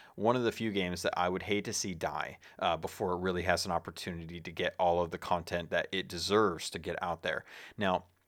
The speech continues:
I don't think at any point Rare would ever think that this would be a, a, a, a thing that they want to do. I think they wanna produce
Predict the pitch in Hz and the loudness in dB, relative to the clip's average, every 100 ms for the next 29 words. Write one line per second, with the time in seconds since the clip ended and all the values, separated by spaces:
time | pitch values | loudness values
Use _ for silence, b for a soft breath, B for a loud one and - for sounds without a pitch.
0 | - 104 131 - 120 101 87 - 107 113 | -4 2 2 2 0 0 -4 0 0 -2
1 | - 90 80 87 85 82 80 90 85 85 | -2 -4 -4 -2 0 0 -2 0 0 0
2 | 90 82 87 90 80 87 78 82 82 80 | -4 -6 -6 -4 -4 -4 -4 -2 0 0
3 | 85 80 - 85 82 - - 82 - - | 0 0 0 -4 -4 -6 -4 -4 -4 -2
4 | 120 113 92 95 87 82 - 80 78 - | 0 2 2 2 2 -2 -4 -8 -8 -4
5 | 92 117 107 101 98 92 90 98 92 87 | -2 -2 0 2 4 2 0 -2 0 -2
6 | - | -4